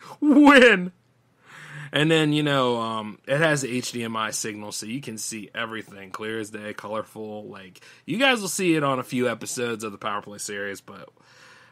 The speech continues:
all I gotta say is, is that it feels so good, 'cause in my childhood, you know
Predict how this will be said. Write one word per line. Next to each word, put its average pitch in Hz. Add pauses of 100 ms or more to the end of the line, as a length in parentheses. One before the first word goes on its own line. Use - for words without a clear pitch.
all 139
I 160
gotta 143
say 135
is, 113
is 110
that 110
it 113
feels 190
so 175
good, 139
'cause 135
in 151
my 240
childhood, 170
you 135
know 135